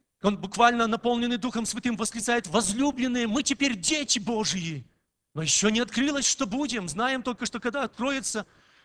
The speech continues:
будем подобны Ему, как Он есть. И дальше говорит: «Всякий, имеющий сию надежду на Него, очищает себя так, как Он чист».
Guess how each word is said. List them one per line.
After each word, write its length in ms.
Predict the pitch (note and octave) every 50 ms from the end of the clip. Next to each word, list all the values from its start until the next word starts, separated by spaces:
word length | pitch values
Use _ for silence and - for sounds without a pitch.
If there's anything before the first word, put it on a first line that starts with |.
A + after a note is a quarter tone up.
| _ -
будем 260 | - A#3 G#3 B3 A#3
подобны 440 | G#3 G#3 F#3+ A#3+ B3 A#3 G#3+ A3 A3+
Ему, 460 | G#3 G3+ A3+ A3 C4 B3+ A#3 - - _ _ _ _ _ _ _ _ _ _ _ _ _ _ _ _ _
как 260 | - D#3+ - - -
Он 400 | - G3+ G#3+ F3+ D3 C3+ G#2+ - _
есть. 540 | - D#3+ G#3+ G3 D#3 A#2+ - - - - - _ _ _ _ _ _ _ _ _ -
И 80 | G3+
дальше 360 | - C#4 B3 B3 - - C4
говорит: 380 | G#3+ G3+ B3+ A#3 B3+ A#3+ A3+ F3 - - - _ _ _ _ _ _ _ _ _ _ _ _ _ _ _ _ _ _ _ _ _ _ _ _ _ _ _ _ _ _ _
«Всякий, 600 | - - - - D4+ C#4 A#3 - - G#3+ A3+ B3+
имеющий 560 | C4 C#4+ C#4 C4 B3+ A3+ - - - B3 B3+
сию 340 | - - - B3 C#4+ E4+ E4+
надежду 520 | D4 C#4 G3 F3 A#3 A3+ G#3+ F#3+ - G3+
на 100 | F#3+ G3
Него, 440 | G3 G3 G3 E3 F3+ E3 D3 B2+ - -
очищает 840 | G#3 G#3+ G#3+ - G3 G3 F3+ - - - - C#4+ C#4 C4 B3+ A#3+ G3
себя 360 | - - B3+ A#3+ F3+ A3 F#3+
так, 600 | F#3+ - - - C4+ C4+ C4+ B3+ - - - - _
как 240 | - A#3+ A3 - - -
Он 300 | - G#3 G3+ F3 E3 -
чист». 600 | - - - A#3 F3+ C#3+ B2+ - - - -